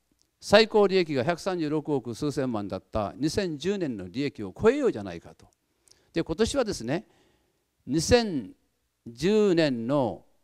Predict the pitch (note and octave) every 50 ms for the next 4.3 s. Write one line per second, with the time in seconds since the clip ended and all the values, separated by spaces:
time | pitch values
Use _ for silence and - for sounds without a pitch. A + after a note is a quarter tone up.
0 | _ - - F3 F#3+ F#3 - A3+ G3+ - A3 G#3 G#3 G3 F3+ D#3 C#3+ C3+ B2+ A#2+
1 | A#2+ C#3 E3+ G#3 A#3 A#3+ A#3 G#3 E3 - C#3 C3 A#2 - _ _ - A#2+ A2 A2
2 | A2 G#2 G#2+ B2+ B2 - - C3 A2+ F#2+ A#2+ A#2 A2 G#2 F2 D#2+ F#2+ F#2+ A2 G2+
3 | F#2 - F2+ D#2 D2 - - C#3 - D3+ - - E3 E3+ E3 - C#3+ A#2+ G2 -
4 | - - - - - -